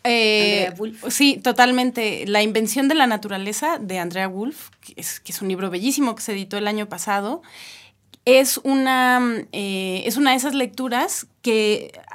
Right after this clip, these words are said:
Speaker 1: a la que llegamos, eh, Sistel y yo, como por lados distintos. <laughs> O sea, yo porque vi el libro y dije, "Qué objeto tan hermoso libro",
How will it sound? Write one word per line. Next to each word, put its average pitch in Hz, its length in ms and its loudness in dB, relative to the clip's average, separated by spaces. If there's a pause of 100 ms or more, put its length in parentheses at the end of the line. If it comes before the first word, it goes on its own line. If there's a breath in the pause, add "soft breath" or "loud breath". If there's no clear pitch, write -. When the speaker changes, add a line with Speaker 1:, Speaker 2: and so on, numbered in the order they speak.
(120)
Speaker 1:
a 214 140 2
la 208 300 2
que 220 160 -8
llegamos, 240 680 2 (580 soft breath)
eh, 175 640 -2
Sistel 254 520 6
y 254 80 4
yo, 247 240 6
como 226 260 2
por 208 200 -2
lados 214 380 2
distintos. 233 720 2
<laughs> - 20 -2
O 220 80 0
sea, 208 200 2
yo 214 260 0
porque 233 300 -4
vi 208 460 -2
el 190 140 -6
libro 190 220 -6
y 196 40 -8
dije, 196 260 -8 (320 loud breath)
"Qué 294 120 0
objeto 320 360 -2
tan 247 180 -2
hermoso 226 360 -4
libro", 226 340 -6